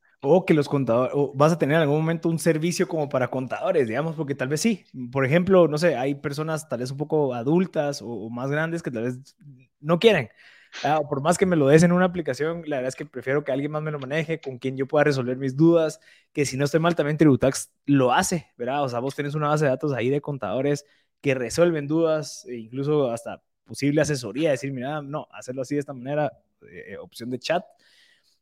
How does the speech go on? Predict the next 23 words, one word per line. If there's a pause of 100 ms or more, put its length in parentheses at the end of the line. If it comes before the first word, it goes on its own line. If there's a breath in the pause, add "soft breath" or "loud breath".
(180)
Eh,
pero,
o
sea,
tal
vez
el,
el
contador
debería
de
verse
más
como
un
B
two
B
que
un
B
two
C,